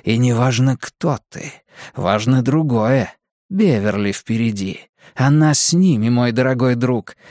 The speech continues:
И знаешь что? Она сделала нечто куда худшее, чем тайком выкуренная сигарета.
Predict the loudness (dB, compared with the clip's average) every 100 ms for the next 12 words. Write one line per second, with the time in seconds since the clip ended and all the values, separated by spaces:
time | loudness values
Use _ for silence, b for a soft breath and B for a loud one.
0 | B -4 -2 0 2 2 2 0 -2 -6
1 | -4 -4 -4 -6 _ _ b b b -2
2 | 0 0 0 2 4 4 4 4 2 0
3 | -2 -6 -4 -4 -2 -2 -2 -2 -4 0
4 | 0 0 -4 -2 -2 0 2 2 2 0
5 | -2 -2 -2 -2 0 -2 -2 0 2 2
6 | 2 0 0 -2 -2 -2 -2 -6 -10 -12
7 | -12